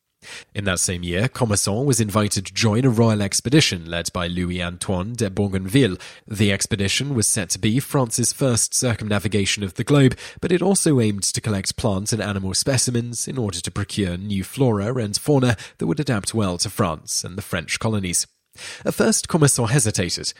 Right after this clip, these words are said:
Not only was he often in poor health, requiring Barré's services as a nurse, among other things, but she was also the one who organized his papers and documented his collections.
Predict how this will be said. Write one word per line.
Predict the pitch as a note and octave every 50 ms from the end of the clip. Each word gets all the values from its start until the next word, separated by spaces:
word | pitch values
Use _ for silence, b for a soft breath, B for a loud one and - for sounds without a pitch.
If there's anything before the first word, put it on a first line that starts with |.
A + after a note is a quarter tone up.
| b b b
Not | A2 G#2 -
only | G2+ F#2 F#2 G2+ A#2
was | B2 A#2+ G#2+
he | A2 G#2+
often | G#2 G2 - - B2 A#2 A#2
in | G2+ F#2+
poor | - - G#2 G2 F#2
health, | F2+ A#2 G#2 G#2 A#2+ - - -
requiring | C3+ A#2 A2 - - A#2 G#2 F#2+ F#2 F2+ F2+ F2+ F2
Barré's | G#2 G2+ G2 F#2 F2+ F2+
services | - - - C3+ A#2+ G#2 G#2+ - B2+ C#3 C#3+ A#2
as | G2+ -
a | G#2+ G#2
nurse, | A2 B2 A#2 G#2 A#2 - - - - -
among | G#2 F2+ D#2+ D#2+ D#2+ -
other | F2 E2+ G2
things, | - - D#3+ D#3 C3 C3+ B2 - - B B B B
but | B - G3 -
she | - - E3
was | E3+ E3+ -
also | G3+ G3+ G#3 - - G#3
the | F#3+ D#3+
one | D#3 C#3+ C3 B2+
who | A2+ G#2+ A#2+ A#2+
organized | A2+ A2+ G2+ G#2+ G2 F#2+ F#2+ F#2 - -
his | G2+ F#2 -
papers | - C#3 D3 A#2 - F#2+ E2+ E2 E2 - - -
and | F2 E2+ E2+
documented | - F2+ D#2+ - F#2 E2+ E2 D#2 - -
his | - F2+ D#2+ -
collections. | - G2 G#2 A2+ A2 - - G2+ F2 E2+ - -